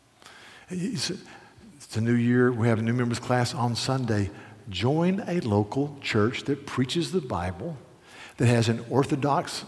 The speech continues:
statement of faith, that is clearly Trinitarian,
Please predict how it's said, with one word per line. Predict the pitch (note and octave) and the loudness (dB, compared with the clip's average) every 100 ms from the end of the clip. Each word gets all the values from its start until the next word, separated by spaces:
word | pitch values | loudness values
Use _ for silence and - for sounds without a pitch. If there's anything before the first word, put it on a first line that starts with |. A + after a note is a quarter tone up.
| - - | -14 -8
statement | - - A#2 A2+ - | -4 0 0 -2 -6
of | B2 C3 | -4 -4
faith, | - G#2+ G2+ D#3+ - - - - - - - | -4 -2 0 0 -4 -12 -14 -18 -18 -18 -2
that | A2+ | 2
is | G#2+ - | 2 0
clearly | - - C#3+ D3 D3+ D#3 | -8 0 4 4 2 0
Trinitarian, | D3+ A#2 B2+ F3 - F#2+ F2+ G2 C3 | -4 -2 -2 -2 -2 -2 -2 -2 -2